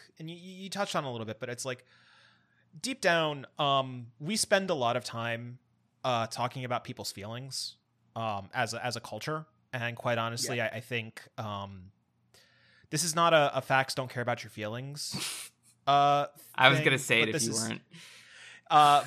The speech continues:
Speaker 1: but this is like, look, I, I think people have gotten way too obsessed about how they feel about things,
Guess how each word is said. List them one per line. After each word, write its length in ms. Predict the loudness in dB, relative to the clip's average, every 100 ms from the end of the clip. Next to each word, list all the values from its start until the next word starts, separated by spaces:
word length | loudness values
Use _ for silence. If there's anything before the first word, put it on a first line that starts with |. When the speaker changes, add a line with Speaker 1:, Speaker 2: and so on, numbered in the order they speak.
| 2
Speaker 1:
but 140 | 2
this 180 | 0 0
is 180 | -2 2
like, 380 | 2 2 -2 -6
look, 260 | -2 -2 -2
I, 100 | -4 -4
I 60 |
think 260 | -4 -6 -6
people 240 | -10 -10 -8
have 160 | -4
gotten 360 | 0 -2 -2 -8
way 180 | -10 -10
too 200 | -10 -8
obsessed 460 | -6 -6 -6 -10
about 240 | -10 -12 -10
how 120 | -10
they 120 | -12
feel 280 | -18 -16 -10
about 260 | -6 -6 -4
things, 540 | -6 -6 -8 -8 -10